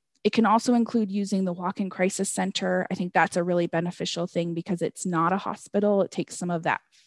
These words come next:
fear and stigma away. Um, and we do have, uh,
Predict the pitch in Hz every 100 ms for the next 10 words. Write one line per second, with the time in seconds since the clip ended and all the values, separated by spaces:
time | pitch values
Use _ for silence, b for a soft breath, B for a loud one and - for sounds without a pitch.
0 | _ 190 180 170 - 175 175 185 - 185
1 | 185 185 185 196 B B B B B -
2 | 180 160 165 180 _ _ _ _ _ _
3 | _ - 214 202 - 226 220 208 196 190
4 | 185 190 _ - 185 170